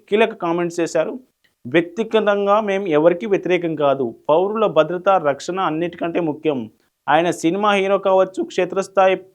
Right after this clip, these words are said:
పరిస్థితులను అర్థం చేసుకోవాలి. ఇలాంటి సంఘటనలు పౌరుల భద్రతకు మంచిది కాదు,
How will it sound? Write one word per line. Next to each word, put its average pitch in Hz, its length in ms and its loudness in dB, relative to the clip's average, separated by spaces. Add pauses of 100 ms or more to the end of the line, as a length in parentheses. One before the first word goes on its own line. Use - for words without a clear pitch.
(220)
పరిస్థితులను 175 560 0
అర్థం 151 440 0
చేసుకోవాలి. 123 540 0 (580)
ఇలాంటి 170 360 2
సంఘటనలు 202 480 2
పౌరుల 202 440 4
భద్రతకు 190 580 0
మంచిది 190 360 -6
కాదు, 185 380 -4